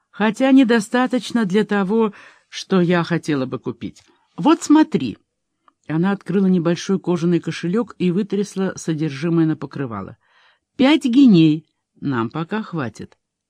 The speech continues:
«Зачем?» — испугалась Фиби. «Я не могу взять твои последние деньги, тем более, что не знаю даже зачем». «Еще не поняла?» —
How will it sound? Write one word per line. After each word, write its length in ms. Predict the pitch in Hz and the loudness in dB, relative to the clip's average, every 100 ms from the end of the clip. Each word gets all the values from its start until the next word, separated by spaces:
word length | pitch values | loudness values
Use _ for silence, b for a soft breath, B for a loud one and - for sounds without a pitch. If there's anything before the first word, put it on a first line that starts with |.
| _ _ _ | _ _ _
«Зачем?» — 840 | - - 120 - - 226 269 277 175 | -18 -14 -14 -8 -6 -2 0 0 -2
испугалась 640 | 139 - 147 143 135 135 - | -4 -12 -10 -6 -6 -8 -14
Фиби. 460 | - 151 117 127 - b b b b _ | -8 -8 -6 -12 -14 b b b b _
«Я 180 | 147 156 | 0 2
не 120 | 147 | 2
могу 320 | 151 131 196 | 0 -2 -4
взять 360 | 220 277 269 _ | -2 -2 -2 _
твои 240 | 240 233 | -4 -4
последние 640 | 226 240 - 226 175 196 226 | -4 -6 -4 -2 2 2 0
деньги, 500 | 196 214 151 127 - B B | 0 0 0 -4 -14 B B
тем 240 | 156 151 | -4 -2
более, 380 | 147 220 240 247 | 0 0 0 -2
что 580 | - - 143 - 185 170 | -4 -14 -12 -4 -2 2
не 160 | 165 | 0
знаю 380 | 156 160 196 214 | 0 -2 -4 -4
даже 240 | 214 220 | -6 -8
зачем». 560 | 208 220 247 - 226 113 - _ _ _ _ _ | -6 -6 -6 -4 -4 -4 -10 _ _ _ _ _
«Еще 640 | 139 147 123 - 151 160 | 0 0 0 -2 0 2
не 160 | 131 131 | 2 0
поняла?» — 680 | 143 127 127 135 233 202 | 0 0 0 2 2 0